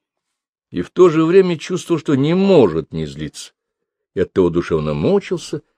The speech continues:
и в тишине, царившей вокруг, эти мучения были еще ощутимее. Он усмехнулся тому,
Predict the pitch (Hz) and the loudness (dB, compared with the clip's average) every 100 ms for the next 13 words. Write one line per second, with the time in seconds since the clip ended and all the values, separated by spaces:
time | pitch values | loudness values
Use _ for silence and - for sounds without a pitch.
0 | _ _ _ _ _ 101 - 117 107 107 | _ _ _ _ _ -4 -4 -6 -4 -2
1 | 113 120 - 104 107 98 107 98 - 110 | 2 2 2 2 2 -2 0 0 0 -4
2 | 98 _ _ _ 95 98 98 - 104 95 | -6 _ _ _ -10 -6 -6 -2 -2 0
3 | 92 92 - - 87 - - - - 85 | 0 -2 -4 -4 -4 -6 -14 -14 -14 -14
4 | 85 _ _ _ _ _ _ _ _ _ | -16 _ _ _ _ _ _ _ _ _
5 | _ _ _ - - 104 - 127 107 - | _ _ _ -10 -4 -2 -2 -4 -4 0
6 | 120 101 - 110 110 101 | -2 -2 -2 -2 0 -2